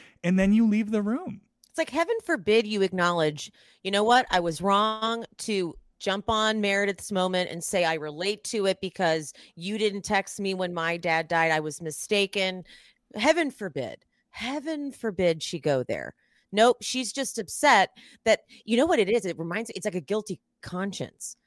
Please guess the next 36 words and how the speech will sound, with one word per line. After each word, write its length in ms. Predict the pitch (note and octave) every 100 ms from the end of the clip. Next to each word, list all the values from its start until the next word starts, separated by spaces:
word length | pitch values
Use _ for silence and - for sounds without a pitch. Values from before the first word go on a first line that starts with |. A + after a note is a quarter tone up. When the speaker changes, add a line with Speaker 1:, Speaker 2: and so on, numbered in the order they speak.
| -
Speaker 1:
Yeah. 160 | B2 G3
Speaker 2:
It's 160 | -
like 160 | G3+ F3+
she 280 | - - D4+
knows, 480 | B3 F3+ E3 E3 -
she 320 | - - E4+
knows, 420 | F4+ C4+ B3 B3
and, 120 | G3+ G3+
like, 160 | F#3+
now 220 | F#3 G3+ G#3
she's 200 | - E3+
gotta 200 | G3 F3+
be 100 | D#3+
hyper 600 | - - G#3+ - G3 F3+ F#3
defensive 560 | F3+ - F#3 F3 F3 C#3
over 340 | C3 C3 A#2
it. 380 | F#2 - - - -
Very 200 | B2 C#4
Speaker 1:
That 80 | F3+
Speaker 2:
textbook. 640 | D#3+ - - G#2+ _ - -
Speaker 1:
That's 320 | D3+ E3+ F3+
what 100 | F#3
I'm 140 | F3
saying. 440 | B2+ - E3+ F3 E3+
It's 200 | D3+ -
like, 200 | D#3 D3+ -
I 220 | D3+ G#3+
think 260 | - E4+ -
there's 180 | D4
a 80 | G#3
particular 880 | - D3+ - - E3+ F3 C4+ C4+ D#4
place 500 | - - G#3+ E3 -
where 120 | A2+ G#2
Heather 340 | - B2 D3+
gets 220 | D#3+ E3+ -
caught 720 | - - F#3+ C#3+ - -